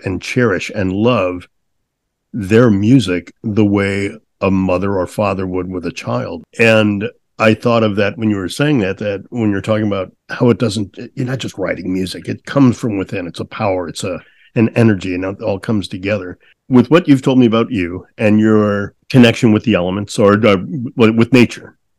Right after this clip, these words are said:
I have to think that We Call It Spring isn't just a song about the spring. Something happened inside, I think, during the spring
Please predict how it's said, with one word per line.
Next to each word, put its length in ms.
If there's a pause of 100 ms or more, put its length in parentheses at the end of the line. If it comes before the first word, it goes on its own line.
(400)
I 120
have 260
to 100
think 300
that 240
We 160
Call 260
It 140
Spring 580 (320)
isn't 280
just 260
a 80
song 320
about 300
the 100
spring. 500 (160)
Something 600
happened 580 (180)
inside, 800 (240)
I 160
think, 480 (340)
during 280
the 80
spring 580